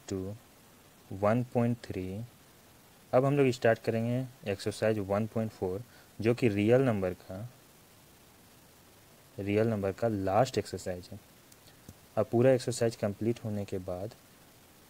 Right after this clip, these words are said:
पूरा हर question complete हो जाएगा और first chapter आप लोग का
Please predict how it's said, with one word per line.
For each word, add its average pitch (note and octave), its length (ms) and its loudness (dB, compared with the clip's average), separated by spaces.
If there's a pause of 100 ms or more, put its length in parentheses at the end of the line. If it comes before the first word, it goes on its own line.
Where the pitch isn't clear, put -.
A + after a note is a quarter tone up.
(400)
पूरा A#2 240 4
हर A2+ 140 0
question A2+ 340 -4
complete G2+ 420 -6
हो A2 80 -4
जाएगा G#2 300 -6 (1040)
और A#2 240 2 (580)
first - 240 0
chapter G2+ 300 -4
आप F#2+ 180 -2
लोग F#2+ 160 -6
का C3+ 100 -8